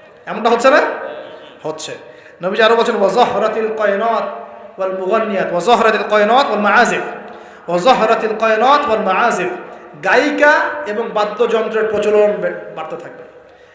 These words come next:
গায়িকা বাদ্যযন্ত্র ব্যাপক হারে বাড়তে থাকবে, এবং "ওয়া শুরিবাতিল খুমুর", এবং বেশি বেশি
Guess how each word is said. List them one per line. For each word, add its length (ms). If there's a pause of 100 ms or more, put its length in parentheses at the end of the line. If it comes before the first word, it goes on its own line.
(160)
গায়িকা 400
বাদ্যযন্ত্র 600
ব্যাপক 460
হারে 160
বাড়তে 280
থাকবে, 260 (580)
এবং 300
"ওয়া 100
শুরিবাতিল 600
খুমুর", 280 (440)
এবং 160
বেশি 260
বেশি 480